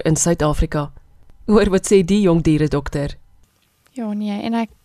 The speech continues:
Speaker 2: glo dit is 'n ongelooflike groot voorreg om hier te kan sit vandag en dat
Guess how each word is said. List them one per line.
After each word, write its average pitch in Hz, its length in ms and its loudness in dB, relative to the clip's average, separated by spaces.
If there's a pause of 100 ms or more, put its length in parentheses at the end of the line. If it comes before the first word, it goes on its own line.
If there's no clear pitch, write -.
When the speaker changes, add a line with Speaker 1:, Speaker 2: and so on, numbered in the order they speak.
(160)
Speaker 2:
glo 254 320 2
dit 226 180 -2
is 226 160 -4
'n 226 160 -4
ongelooflike 220 640 -2
groot 220 260 -4
voorreg 214 360 0
om 202 80 -4
hier 190 100 -4
te 190 120 -4
kan 190 180 -4
sit - 200 -6
vandag 185 500 -6
en 208 240 -2
dat 190 200 -4